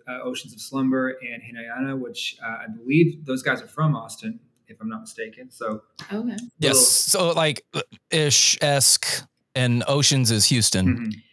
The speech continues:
Speaker 1: So we got the whole spread of, uh, Texas cities minus San Antonio.
Speaker 2: Yeah, and, you know, like, we've,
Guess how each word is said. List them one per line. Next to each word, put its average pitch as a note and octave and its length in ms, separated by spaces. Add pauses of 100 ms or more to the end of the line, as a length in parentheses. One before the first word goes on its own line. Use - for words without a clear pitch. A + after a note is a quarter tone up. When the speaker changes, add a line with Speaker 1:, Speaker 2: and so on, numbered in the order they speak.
(520)
Speaker 1:
So C#3 140
we C#3+ 80
got D#3+ 180
the D#3+ 60
whole D#3 200
spread D3 540 (160)
of, A#2+ 340
uh, A#2+ 380
Texas - 400
cities A#2 320
minus B2+ 300
San B2+ 160
Antonio. A2+ 480 (100)
Speaker 2:
Yeah, A3 240
and, G3+ 160
you A#3+ 80
know, G3+ 480
like, E3+ 180 (200)
we've, A3 340